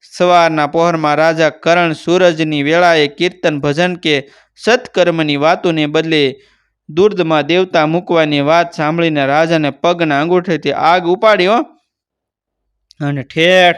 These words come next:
માથા સુધી આંટો દઈ ગઈ, હો. આંખોની ભભૂકટીઓ ખેંચાઈને કાન ફરતી આંટો દઈ ગઈ. રાજાએ રાય નાખી, "એલ્યા સિપાઈઓ, છે કોઈ હાજર?" એક કહેતા અઢાર હજાર થઈ ગયા, હો. "જાઓ, આ પટેલિયાને પરબાર્યા અંધારી કોટડીમાં પૂરી ગયો."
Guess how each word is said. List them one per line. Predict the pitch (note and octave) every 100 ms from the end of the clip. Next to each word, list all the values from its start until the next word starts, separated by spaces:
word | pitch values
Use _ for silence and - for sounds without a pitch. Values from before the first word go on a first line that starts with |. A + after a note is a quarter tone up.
| -
માથા | C3+ C#3 D3 D#3 D3+
સુધી | C3+ D3 C#3+ C3
આંટો | B2+ D3+ C3+
દઈ | A#2+ B2 A#2+
ગઈ, | G#3+ A2+
હો. | B2 C3+ _ _ _ _ _ -
આંખોની | E3+ G#3+ G3 E3+ D#3 C#3 B2+ -
ભભૂકટીઓ | D#3+ F3 G3+ E3 D3+ C#3+ C3
ખેંચાઈને | - E3 E3+ D#3+ C#3+ C3+
કાન | B2 D3+ D#3+ C#3+
ફરતી | C3 C#3+ - C3+
આંટો | C3+ D3 D3
દઈ | C#3 D#3+
ગઈ. | E3+ E3+ - _ _ _ _ _
રાજાએ | C#3+ D3+ D#3+ D#3 C#3
રાય | D3+ D#3+
નાખી, | D#3 D#3 D#3 F3+ - _ _ _ -
"એલ્યા | D3 D#3
સિપાઈઓ, | C#3+ E3 F#3 G3+ B3+ C#4+ D#4 -
છે | _ - - D#3+ F#3+
કોઈ | A3 A#3
હાજર?" | G#3 G#3+ A#3 A#3+ F3+ - _ _
એક | D3+ D3 D3
કહેતા | D3 C#3+ C3+
અઢાર | B2+ D3 C#3+ C3
હજાર | B2 B2 A#2+
થઈ | B2 A#2
ગયા, | A#2+ A#2+
હો. | B2 C#3+ _ _ _ _ _ _ -
"જાઓ, | C#3+ F3+ G#3 A3
આ | A3 F3
પટેલિયાને | E3 D#3+ E3 D#3+ D3+ C#3+
પરબાર્યા | C3+ D3 D3+ D3 C#3 C3
અંધારી | C3 C#3+ D3 C3+
કોટડીમાં | C3 D3+ D3+ C3+ C3 B2
પૂરી | E3 G3+ F3
ગયો." | B2 A2